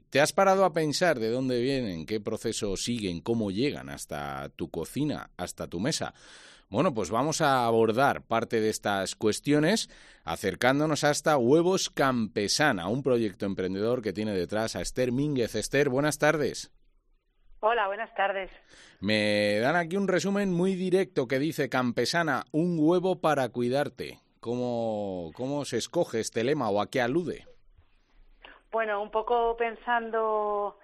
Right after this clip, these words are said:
Speaker 2: eh, qué, qué queríamos conseguir y dónde queríamos llegar con, con el proyecto, pues al final, y además coincidiendo un poco con la salida de la pandemia, que salimos todos un poco así más,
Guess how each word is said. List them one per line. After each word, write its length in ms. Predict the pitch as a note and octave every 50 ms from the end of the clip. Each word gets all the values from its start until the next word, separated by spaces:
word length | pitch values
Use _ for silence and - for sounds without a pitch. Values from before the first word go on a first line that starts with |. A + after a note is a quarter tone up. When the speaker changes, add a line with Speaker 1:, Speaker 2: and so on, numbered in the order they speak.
| _ _ _ -
Speaker 2:
eh, 280 | G3+ G3 G3 F#3+ F#3+ F#3+ -
qué, 360 | G#3 G3+ G3+ G#3 G3+ G#3 G3+ -
qué 100 | G#3 G#3
queríamos 500 | - G3+ F#3+ G3+ F#3+ F#3 F#3 F3+ E3 -
conseguir 600 | - F3+ F3 - - F3+ F3 G#3 A3 A3 A3 G3+
y 300 | F#3+ F3+ F3 F3 E3+ E3+
dónde 420 | E3+ F3 F3+ F3+ F3+ F3+ F3 E3+
queríamos 380 | - F3 E3+ E3+ E3 E3+ E3+ D#3+
llegar 360 | E3 D#3+ D#3 F3 F3+ F3 F3
con, 580 | - E3+ D#3+ D#3+ D#3+ D#3 D#3 D#3 D#3 D#3 D#3 D3+ - - - - - - _ _
con 200 | - E3+ E3+ E3+
el 140 | E3+ E3 E3
proyecto, 720 | - F#3 E3+ E3+ G3 G3+ - - - A#3+ A#3+ A#3+ A#3 A#3 - - - - - -
pues 220 | - F#3 F3 -
al 140 | - E3+ D#3+
final, 800 | - - F3+ E3 E3+ F3 F3+ F#3 F#3 F3+ F3+ F3+ F3 E3+ E3+ E3 - - - - _
y 100 | - F3
además 360 | E3+ E3 D#3+ E3 F3 F#3 F3+ -
coincidiendo 500 | - G3 F3+ - - D#3+ F#3+ F#3 F#3 F#3+
un 80 | F#3+ F3+
poco 220 | F#3+ F#3 - F3+
con 160 | - F3 E3+
la 80 | E3 D#3+ -
salida 320 | - D#3+ E3+ F3 F3 E3+
de 60 | E3 E3
la 140 | D#3+ D#3
pandemia, 600 | - D#3 D3 D#3+ F3 G3+ G3+ F#3+ F#3 F3 E3 D#3+ - - - - _ _ - - - _ _
que 520 | - E3+ E3 D#3+ D#3 D#3 D#3 D3+ D3+ D3 -
salimos 320 | - D#3+ E3 D#3+ E3 D#3+
todos 260 | - - E3 D#3+ - -
un 60 | E3
poco 240 | - D#3+ D#3 - E3
así 760 | D#3+ D#3 - - F3+ E3 D#3+ D#3+ D#3+ D#3+ D#3 D#3+ D#3 D3 - - - - - - - - - - E4+
más, 400 | G#3+ F#3 F3 E3+ E3+ E3+ E3+